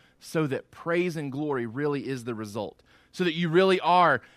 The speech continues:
uh, prone to give glory to God for these things that you're coming to understand that you enjoy." So three through fourteen, it's all about praise. Fifteen through twenty-three, it's all about praying for that praise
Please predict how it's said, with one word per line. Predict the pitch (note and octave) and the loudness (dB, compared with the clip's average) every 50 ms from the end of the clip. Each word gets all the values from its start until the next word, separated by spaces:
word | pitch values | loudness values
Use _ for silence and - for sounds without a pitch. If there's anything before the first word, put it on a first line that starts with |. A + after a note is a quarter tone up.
| _ _ - | _ _ -4
uh, | D#3+ D3+ C#3 C3 A#2 | -2 0 0 -2 -2
prone | - - - - F#3 F#3+ F#3+ G3 G3 F#3+ F#3 | -4 -8 -8 0 4 4 6 6 4 2 0
to | - - E3 C#3+ | -2 -6 -8 -6
give | B2+ C3+ F3+ F3+ E3 C3+ B2+ A#2+ | -2 0 2 2 2 0 -4 -6
glory | D#3 D3 E3 F3 F3+ F#3+ G3 G3 F#3+ | -4 -2 0 0 2 2 2 0 -2
to | - F3+ D#3+ | -2 -6 -8
God | C#3+ B2+ E3 F3 F#3 F#3+ F3+ F3 D#3+ | -6 -2 0 0 2 2 2 0 0
for | - E3+ | -2 -4
these | E3 D#3+ D3 - | -4 -4 -6 -6
things | - F#3 F#3+ F#3+ F#3 D#3 | -2 0 0 0 0 -2
that | E3+ | -4
you're | D3+ D3+ C#3+ | -6 -8 -8
coming | - - F#3+ F#3+ F#3+ F#3 E3+ | -4 -2 0 2 2 0 0
to | F#3 D#3 | -2 -2
understand | E3+ E3+ D#3 C3 - - F#3 F#3 F#3 F3 E3+ D#3 | -2 -4 -6 -6 -8 -8 -6 -4 -4 -4 -4 -6
that | - C#3 | -8 -10
you | D3 D3+ F#3 G3+ F#3+ F3 D#3 D3 | -10 -8 -8 -6 -6 -6 -6 -6
enjoy." | D3 E3 D3+ C3+ D#3 G3 F#3 E3+ D#3 | -8 -8 -6 -2 0 0 0 0 0
So | - - E3 C#3+ - - _ _ _ _ _ _ _ _ _ | 0 0 0 0 0 -4 _ _ _ _ _ _ _ _ _
three | - G3 G3+ | 2 2 2
through | G3 - G3+ | 2 0 -2
fourteen, | - G3+ G3+ G3 F#3+ - A3 A#3 A3 | 2 4 4 4 4 4 4 4 4
it's | G3 - | 4 4
all | G3 F#3 F#3 | 4 4 4
about | F#3+ F#3 D#3+ - - | 6 4 2 2 0
praise. | - G#3 G#3+ G3+ E3+ C3 G#2+ - - _ _ _ _ _ _ _ | -2 0 2 2 2 2 -2 -4 -8 _ _ _ _ _ _ _
Fifteen | - G#3 G3+ G3+ G3+ A3+ G#3 G3 | 4 6 6 6 6 2 -2 0
through | - G#3+ G#3 | -2 -4 -8
twenty-three, | - - - G#3+ G#3 G3 F3 - F#3+ G#3 A3 A3 | -6 -4 -2 0 0 0 -2 -2 -2 0 0 0
it's | G3+ - | 2 2
all | G3 F#3 | 2 4
about | G3 F#3+ G3 F3+ - - | 4 6 4 4 4 0
praying | - - - - A3+ A#3+ A3+ G#3+ G3+ F#3+ F3+ E3 | -6 -8 -2 2 4 4 4 4 4 2 0 -2
for | - - G#3 G3+ G3+ F#3+ | -2 0 2 4 4 4
that | G3 F3+ C#3+ - - | 4 2 2 0 -4
praise | - - - G3 G3+ F#3+ E3+ C#3+ B2+ B2 A#2+ A#2 A2+ - | -10 -8 -4 -2 -2 0 0 -2 -2 -4 -6 -6 -10 -12